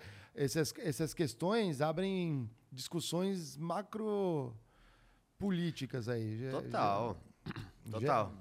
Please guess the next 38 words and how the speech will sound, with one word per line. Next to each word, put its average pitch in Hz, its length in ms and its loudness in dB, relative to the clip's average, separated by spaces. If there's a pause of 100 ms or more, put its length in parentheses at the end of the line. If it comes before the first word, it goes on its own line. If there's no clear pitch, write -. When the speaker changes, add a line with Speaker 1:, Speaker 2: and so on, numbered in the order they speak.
Speaker 2:
Mas 98 200 -6
isso 110 200 -2
acho 135 140 -2
que 143 120 4
vai 131 160 6
ser 135 200 2
uma 135 120 4
constante. 131 680 0 (760)
É, 110 280 4
tá 113 120 2
longe 110 240 2
de 135 40 -2
acabar. 127 500 0 (600)
Speaker 1:
Não, 170 540 -8
não. 135 80 -10
Speaker 2:
É, 95 720 0
infelizmente 120 540 -2
é 113 40 -8
só 110 140 -2
o 107 40 -2
começo, 131 500 0
essa 113 200 -4
parte 107 320 -2
aí 104 140 0
da... 98 480 -2 (960)
desses 117 460 0
ajustes. 131 960 2 (400)
Speaker 1:
Será 208 140 -2
que 311 100 -4
isso 208 120 -2
não 185 80 0
abre 156 160 4
uma 131 140 4
brecha 135 380 4
pra 127 120 0
galera 131 280 2
quebrar 131 340 -2
agora? 127 380 -4